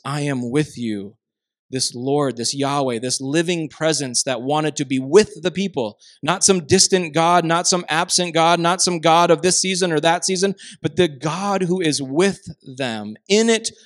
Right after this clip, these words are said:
with them, the God who is leading them and guiding them, focused on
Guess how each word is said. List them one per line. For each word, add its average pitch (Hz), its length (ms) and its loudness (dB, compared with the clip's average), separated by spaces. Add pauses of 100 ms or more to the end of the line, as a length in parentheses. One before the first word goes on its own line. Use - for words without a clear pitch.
(120)
with 160 340 -2
them, 120 220 -4
the 135 60 -4
God 165 220 2
who 185 140 4
is 156 140 0
leading 175 560 0
them 123 180 -2
and 127 160 -10
guiding 143 580 -6
them, 98 300 -20 (640)
focused 147 600 -4
on 123 520 -8